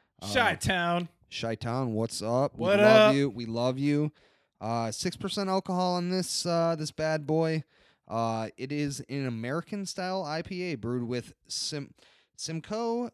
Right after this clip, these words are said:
Speaker 1: Centennial, and Columbus hops. Chimera is then dry hopped. Gotta fucking dry hop it with over a pound of hops per B B L.
Speaker 2: Oh, fuck.
Speaker 1: Coming in with just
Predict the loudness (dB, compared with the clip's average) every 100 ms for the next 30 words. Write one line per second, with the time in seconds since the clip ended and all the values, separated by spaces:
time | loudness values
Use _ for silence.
0 | -10 -10 -6 -6 -6 -6 -4 -2 -2 -2
1 | -4 -6 -6 -8 -8 -6 -6 -6 -4 -6
2 | -6 -10 -16 -18 -14 -10 -6 -4 -2 -4
3 | -6 -12 -12 -12 -10 -10 -12 -10 -8 -8
4 | -10 -12 -14 -18 -20 _ _ _ _ -14
5 | -14 -8 -8 -8 -8 -4 -4 -4 -6 -8
6 | -8 -10 -14 _ _ _ -12 -6 -4 -2
7 | -4 -4 -6 -8 -12 -10 -6 -2 -2 -4
8 | -8 -12 -16 _ _ _ -12 -8 -8 -8
9 | -10 -14 -10 -8 -8 -10 -12 -10 -8 -6
10 | -8 -10 -16 _ -20 -20 -20 -20 _ -20
11 | -20 -20 _ _ _ -8 -4 -2 0 -2
12 | -4 -8 -8 -2 0 -2